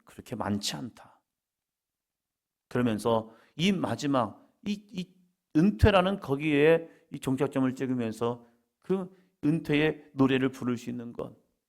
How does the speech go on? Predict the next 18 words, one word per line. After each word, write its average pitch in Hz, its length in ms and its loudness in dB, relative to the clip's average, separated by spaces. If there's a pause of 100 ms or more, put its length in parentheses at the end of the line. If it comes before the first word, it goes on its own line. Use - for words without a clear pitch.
(120)
이것은 113 460 -6 (680)
하나님의 151 280 0
특별한 147 400 0
은혜이기도 131 540 2
하지만 117 500 -8 (280)
우리가 104 260 -2
다 - 200 -10
달려갈 117 420 2
수 113 120 -8
있는 113 120 -4
것은 110 240 -8
아니다. - 460 -10 (720)
그러면서 104 480 0 (260)
우리 147 180 2
젊은 139 460 2 (260)
이제 120 340 0
후배 135 300 -4
목사들에게 113 760 -4